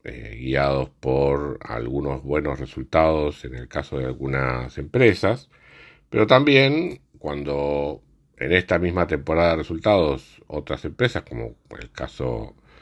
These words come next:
de Meta, no cumplieron las expectativas, también generaron derrumbes importantes en algunos momentos. Y esto es porque también cien-,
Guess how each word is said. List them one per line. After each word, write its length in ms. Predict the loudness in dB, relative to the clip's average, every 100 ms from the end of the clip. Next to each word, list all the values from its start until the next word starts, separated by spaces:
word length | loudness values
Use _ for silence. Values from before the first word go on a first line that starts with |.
| -20 -20 _ _
de 260 | -2 0 2
Meta, 760 | 4 2 2 0 2 -2 -6 -8
no 200 | -8 -6
cumplieron 420 | -8 -4 -2 0
las 180 | -2 -4
expectativas, 880 | -4 -2 0 0 2 4 4 2 -6
también 440 | -8 0 2 0
generaron 880 | -4 -6 -2 0 0 -2 -2 -6 -10 -8
derrumbes 580 | -4 -4 -4 -4 -4 -6
importantes 960 | -6 -4 -4 0 0 0 0 0 -2 -10
en 160 | -8
algunos 380 | -6 -6 -6 -4
momentos. 640 | -2 0 0 2 0 -2 -8 _ -20 -20 -20 _
Y 100 | 0
esto 180 | 2 4
es 80 | 2
porque 300 | 2 2 4
también 560 | 4 6 6 6 2
cien-, 500 | -2 -6 -4 -4 -6